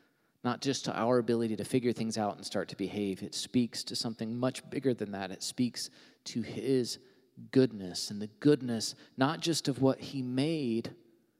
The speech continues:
once upon a time, but the goodness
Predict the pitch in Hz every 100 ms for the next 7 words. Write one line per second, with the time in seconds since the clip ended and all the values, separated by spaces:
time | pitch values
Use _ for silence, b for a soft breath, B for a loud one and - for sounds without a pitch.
0 | _ _ _ _ - 135 135 143 127 113
1 | 110 - 135 113 101 95 b b - -
2 | 117 - 139 143 127 117 110 -